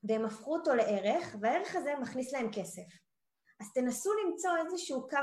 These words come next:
משיק או איזושהי דוגמה שיותר תתחבר אליו, ולא להגיד לו את המילה השקעות, כי זו מילה נורא מלחיצה, ו-, וישר שאתה אומר השקעה,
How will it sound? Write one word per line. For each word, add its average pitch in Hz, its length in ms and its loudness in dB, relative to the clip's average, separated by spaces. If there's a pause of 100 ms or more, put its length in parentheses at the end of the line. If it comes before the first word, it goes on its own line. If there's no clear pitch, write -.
(140)
משיק 285 340 -6
או 233 60 -2
איזושהי 254 520 -2
דוגמה 240 380 0
שיותר 277 360 -2
תתחבר 262 420 -6
אליו, 311 320 0
ולא 214 180 0
להגיד 254 260 -4
לו 320 120 -2
את 320 40 -12
המילה 196 300 -4
השקעות, - 540 -4 (120)
כי 208 220 -4 (340)
זו 220 200 0
מילה 208 240 2
נורא 320 240 -2 (280)
מלחיצה, 294 440 -8 (220)
ו-, 196 320 -6 (320)
וישר 208 280 -2
שאתה 349 280 -2
אומר 294 220 -2
השקעה, 320 480 2